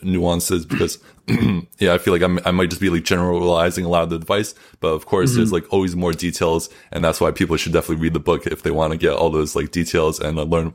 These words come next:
Speaker 1: a lot more about learning. And so for listeners who are, feel, like, inspired by this conversation and they wanna take action, uh, is there any, any advice you would give someone who's starting their first, like, ultra learning project?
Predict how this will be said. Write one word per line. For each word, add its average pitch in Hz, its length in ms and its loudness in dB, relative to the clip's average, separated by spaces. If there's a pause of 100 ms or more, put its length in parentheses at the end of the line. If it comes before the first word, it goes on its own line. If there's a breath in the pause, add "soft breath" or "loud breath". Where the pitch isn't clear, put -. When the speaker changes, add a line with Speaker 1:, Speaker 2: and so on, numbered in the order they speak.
Speaker 1:
a 87 60 -2
lot 78 140 0
more 80 140 -2
about 78 260 -2
learning. 78 320 -8 (480 loud breath)
And 90 180 -2
so 113 220 0
for 117 260 0
listeners 131 540 0
who 104 400 -2
are, 90 100 0
feel, 95 400 0
like, 90 180 0
inspired 92 480 0
by 85 120 2
this 85 100 -2
conversation 87 640 -2
and 82 80 -4
they 80 40 -4
wanna 85 240 0
take - 220 -4
action, 80 420 -2 (280 loud breath)
uh, 78 180 -2
is 87 120 -4
there 107 120 4
any, 127 220 -2
any 110 140 2
advice 90 380 0
you 98 60 -4
would 85 140 -2
give 90 160 -2
someone 101 340 -4
who's 90 140 -6
starting 87 260 0
their 78 100 -2
first, - 380 -4
like, 82 220 -6
ultra 85 240 -2
learning 92 180 0
project? 107 460 -2